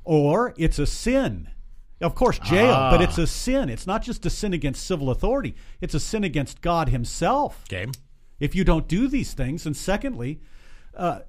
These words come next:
Speaker 1: when you're like Melanchthon with the Leipzig Interim and his followers say, "Well, you know, it's all adi-, adiaphora anyway, so we can go ahead and do these things, and our faith won't be compromised." Well, can you imagine what the lay people in the, in the, uh, churches said about this? They said,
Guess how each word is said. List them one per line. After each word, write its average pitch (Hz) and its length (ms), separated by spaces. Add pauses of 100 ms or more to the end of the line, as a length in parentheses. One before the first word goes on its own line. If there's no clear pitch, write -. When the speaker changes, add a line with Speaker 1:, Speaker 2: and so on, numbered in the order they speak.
(180)
Speaker 1:
when 180 200
you're 185 120
like 170 220
Melanchthon 175 500
with 143 120
the 139 80
Leipzig 135 400
Interim 160 300
and 110 80
his 104 100
followers 156 380
say, 180 100
"Well, 220 220
you 240 120
know, 240 100
it's 226 120
all 180 160
adi-, 113 240
adiaphora 101 640
anyway, 95 240
so - 160
we 175 60
can 143 80
go 127 100
ahead 101 140
and 90 80
do 104 120
these 95 240
things, 92 240
and 127 200
our 123 180
faith 117 300
won't 95 140
be - 80
compromised." 101 540
Well, 120 160 (260)
can 196 100
you 247 80
imagine 160 340
what 190 100
the 135 80
lay 123 160
people 147 300
in 120 60
the, 110 180
in 110 200
the, 101 200
uh, 90 120 (280)
churches 165 400
said 139 240
about 190 260
this? - 180
They - 120
said, 120 280